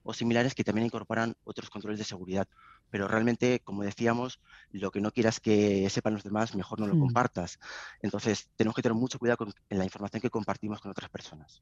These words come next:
Speaker 2: Eso es. En líneas generales sí que parece un poco más seguro o más privado lo que se cuenta en Telegram, pero como dices, todo aquello que no queremos que salga en ninguna parte, pues igual mejor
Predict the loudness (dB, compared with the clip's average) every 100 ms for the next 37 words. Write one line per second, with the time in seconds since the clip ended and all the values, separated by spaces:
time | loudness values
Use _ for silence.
0 | -14 -10 -10 -12 -14 -2 2 4 4 4
1 | 4 2 2 2 2 2 0 4 4 4
2 | 2 2 2 4 4 4 4 2 0 2
3 | 2 0 2 2 4 4 4 2 0 0
4 | 0 0 2 2 2 2 2 4 2 0
5 | -8 -20 -10 -2 0 2 4 2 0 0
6 | 2 4 4 4 4 4 2 2 0 0
7 | 0 2 0 2 2 4 4 2 0 0
8 | 2 2 2 4 2